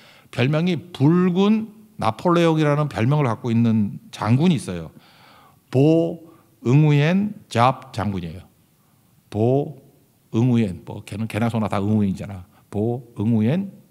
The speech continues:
잡 장군. 최강 일본, 미국을 이-, 이겼다 그래가지고 지금도 걔네들 되게 좋아해요.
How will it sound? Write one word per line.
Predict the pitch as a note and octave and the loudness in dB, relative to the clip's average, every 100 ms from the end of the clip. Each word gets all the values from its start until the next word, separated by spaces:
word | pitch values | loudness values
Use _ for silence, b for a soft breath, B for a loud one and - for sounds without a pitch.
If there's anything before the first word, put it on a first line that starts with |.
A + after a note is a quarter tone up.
| _ | _
잡 | - G2 E2+ - _ _ b b _ | -8 -6 -6 -14 _ _ b b _
장군. | - G2+ G#2 F#2 D2+ - _ b b b b b b b _ - | -8 -4 -4 -4 -10 -14 _ b b b b b b b _ -10
최강 | - G#3 F#3 | -4 0 2
일본, | D3 D#3+ D#3 - A2+ | 2 2 0 -4 -6
미국을 | A#2 D#3 E3+ D3 | -2 0 0 0
이-, | C3+ | -2
이겼다 | C3+ D3 D#3 C#3 | 0 -2 0 0
그래가지고 | C3 B2 A2 D3 D3+ G2+ - - | 0 -2 -4 -4 -4 -6 -12 -14
지금도 | - C#3 D3 D#3 A#2 - - | -6 -4 -2 -2 -2 -8 -6
걔네들 | A#2+ C#3 | -4 -2
되게 | C#3 C3 | -4 -4
좋아해요. | - A2 F#2+ F2+ A2+ | -4 -4 -2 -6 -10